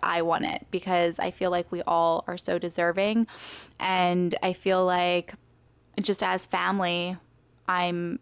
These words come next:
<laughs> I think that's why I'm not promoting myself, maybe, because I just, I'm in this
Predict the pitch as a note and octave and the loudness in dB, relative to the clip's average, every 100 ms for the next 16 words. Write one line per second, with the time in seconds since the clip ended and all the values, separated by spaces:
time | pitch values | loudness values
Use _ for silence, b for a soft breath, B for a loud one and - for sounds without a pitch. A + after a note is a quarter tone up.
0 | _ - A#3+ A#3 A3 A#3 A3+ G#3+ G3 F3+ | _ -2 0 2 4 4 2 0 0 -2
1 | F3 E3+ E3+ - F3+ E3+ - - - E3+ | 0 0 -2 -4 -6 -4 -4 -4 -4 -4
2 | - - - - - - _ _ F#3 F3 | -6 -4 -4 -4 -6 -16 _ _ -8 -6
3 | D#3+ - F#3+ F#3+ - F#3+ F#3+ F3+ F#3 F3+ | -6 -8 -8 -10 -6 -4 -2 -4 -4 -6
4 | - - B B B B - - F#3+ F#3+ | -8 -16 B B B B -20 -8 -4 0
5 | F3+ F3+ F3 | 2 0 -2